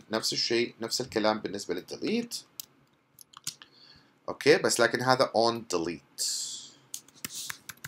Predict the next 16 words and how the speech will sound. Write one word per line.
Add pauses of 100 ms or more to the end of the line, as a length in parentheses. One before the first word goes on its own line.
(2000)
في
الديليت
انت
راح
تحتاج
بس
الكي، (720)
فاذا
هنا
أنا
تقدر
تاخذ
هذا
الايتم
كي. (380)
اوكي،